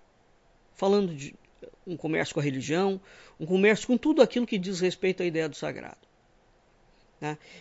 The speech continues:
E isso penetrou de tal forma as religiões de um modo geral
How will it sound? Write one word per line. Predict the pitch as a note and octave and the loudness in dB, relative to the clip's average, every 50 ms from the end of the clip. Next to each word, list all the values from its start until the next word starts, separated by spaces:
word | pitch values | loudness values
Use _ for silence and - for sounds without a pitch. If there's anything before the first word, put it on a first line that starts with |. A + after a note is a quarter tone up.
| - - | -8 -2
E | G3 G3+ B3 | 2 4 4
isso | C4 - - C4 | 4 4 2 0
penetrou | G#3 - A#3+ A#3 A3 G#3+ F#3 - - F#3 F#3 F3+ | 2 4 4 6 6 6 4 2 2 2 4 4
de | D3 D3 D3+ | 2 0 0
tal | - F3 F3+ E3+ | 2 2 2 2
forma | - - E3 E3 D3+ C#3 C#3 C#3 C#3 - _ _ _ _ _ _ - - | 0 0 -2 -2 0 -2 -2 -6 -8 -10 _ _ _ _ _ _ -2 2
as | G#3 A3 G3 - | 4 4 4 4
religiões | E3+ G3 F3+ F3 D3 A#2 C3 D#3+ E3 D#3+ D3+ B2+ | 4 4 4 4 2 0 0 -2 0 0 -2 -2
de | B2+ | -4
um | D3 C3+ | -4 -4
modo | C3 C#3 C#3+ D3+ B2+ A#2 | -4 -4 -4 -6 -6 -8
geral | B2 B2+ C3+ D#3 F3+ F3 C#3+ B2+ - | -8 -6 -4 -2 -2 -2 -4 -6 -8